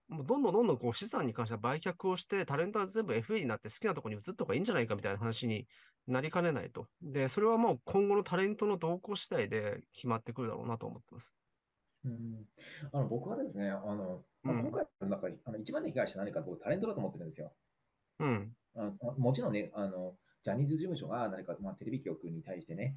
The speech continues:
Speaker 2: まあ、恫喝的な態度を取ることによって、
Speaker 1: うん。
Speaker 2: まあ、非常にこう、なんか、あの、冷や飯を食わされていた他の事務所のタレントだったりとか、か、テレビ局の関係者ですごいいっぱいいて、
Speaker 1: うん。
Speaker 2: それも本当にとんでもない話だと思うんだけれど、一番の被害っていうのは性被害を受けたね、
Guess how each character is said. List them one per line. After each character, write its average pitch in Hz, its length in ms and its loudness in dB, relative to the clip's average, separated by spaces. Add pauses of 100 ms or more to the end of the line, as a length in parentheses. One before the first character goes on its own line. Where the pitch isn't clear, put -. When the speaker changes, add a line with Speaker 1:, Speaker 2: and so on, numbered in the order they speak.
(100)
Speaker 2:
ま 117 80 0
あ、 - 20 -6
恫 104 160 4
喝 127 160 2
的 120 100 0
な 120 100 4
態 123 180 0
度 80 80 -4
を - 40 -8
取 101 140 -4
る 90 60 -4
こ 80 80 -6
と 85 80 -8
に 85 60 -8
よ 78 80 -6
っ - 20 -8
て、 117 160 -2
Speaker 1:
う 135 60 2
ん。 - 20 2
Speaker 2:
ま 113 80 4
あ、 110 80 0
非 113 300 -8
常 190 180 -2
に 294 80 -4
こ 254 160 0
う、 - 20 0
な 247 60 -2
ん 240 40 -6
か、 - 60 -2 (140)
あ 120 80 -4
の、 - 60 -6
冷 - 100 -14
や 127 100 2
飯 175 180 0
を 170 40 0
食 - 160 -2
わ 156 80 2
さ 170 100 -4
れ 147 100 2
て - 100 -6
い 82 100 -8
た 107 320 2 (260)
他 - 160 0
の 110 80 2
事 107 100 -4
務 107 100 -4
所 95 100 -10
の 85 100 -6
タ - 120 -14
レ 85 80 -6
ン 87 40 -12
ト 90 80 -18
だ 90 120 -2
っ 87 60 -10
た - 100 -6
り 80 60 -10
と 80 80 -10
か、 82 100 -4 (320)
か、 107 260 2
テ 98 60 -6
レ 104 80 -6
ビ 104 80 -4
局 - 100 -14
の 80 40 -10
関 92 180 -10
係 98 160 -6
者 - 120 -10
で 78 80 -12
す - 100 -20
ご 170 100 -6
い 78 40 -8
い - 40 -12
っ - 60 -14
ぱ 120 160 2
い 113 40 0
い 110 40 -2
て、 110 80 2
Speaker 1:
う - 40 -2
ん。 127 40 -6
Speaker 2:
そ - 100 -2
れ 185 80 2
も 196 140 2
本 214 160 -4
当 190 80 -4
に 147 80 -4
と 170 100 -2
ん 165 60 2
で 170 40 2
も 180 60 2
な 165 60 2
い - 20 2
話 139 180 0
だ 82 60 -8
と - 80 -10
思 190 120 -4
う - 20 -6
ん - 20 -6
だ 165 80 -8
け 160 80 -14
れ 190 80 -12
ど、 208 140 2
一 196 180 -6
番 381 180 -2
の 220 80 -2
被 107 100 -8
害 95 140 2
っ - 40 -12
て 85 60 -8
い - 20 -2
う 82 40 -2
の 82 80 0
は 85 80 0
性 127 220 0
被 127 100 -6
害 101 140 4
を - 60 -2
受 - 80 -12
け 87 80 -12
た - 100 -8
ね、 127 220 -10